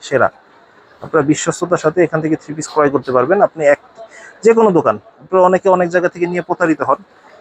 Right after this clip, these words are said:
কিন্তু ইসলামপুর থেকে প্রতারিত হওয়ার নমুনা খুব একটা নেই বললেই চলে, অনলাইনে যারা মাল নেন বা যেখানে। এই যে, নামের সাথে গুণের একটা সামঞ্জস্যতা আছে। ঠিক আছে,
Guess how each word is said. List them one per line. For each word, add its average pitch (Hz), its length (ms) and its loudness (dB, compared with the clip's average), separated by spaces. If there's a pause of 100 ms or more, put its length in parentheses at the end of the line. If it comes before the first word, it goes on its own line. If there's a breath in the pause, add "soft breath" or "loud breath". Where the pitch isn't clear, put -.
(160)
কিন্তু 147 160 0
ইসলামপুর 196 420 2
থেকে 202 200 2
প্রতারিত 185 440 0
হওয়ার 170 300 4 (240)
নমুনা 175 320 -2
খুব 165 220 -6
একটা 165 200 -4
নেই 160 200 2
বললেই 160 300 4
চলে, 101 240 -2 (140)
অনলাইনে 135 400 2
যারা 131 180 2
মাল 127 260 2
নেন 151 160 0
বা 127 100 0
যেখানে। 110 320 -20 (1900)
এই 104 80 -2
যে, 110 100 -10 (420)
নামের 151 400 2
সাথে 170 220 2 (800)
গুণের 180 240 2
একটা 180 200 -2
সামঞ্জস্যতা 160 680 -2
আছে। - 180 -4 (2250)
ঠিক - 160 -12
আছে, - 200 -12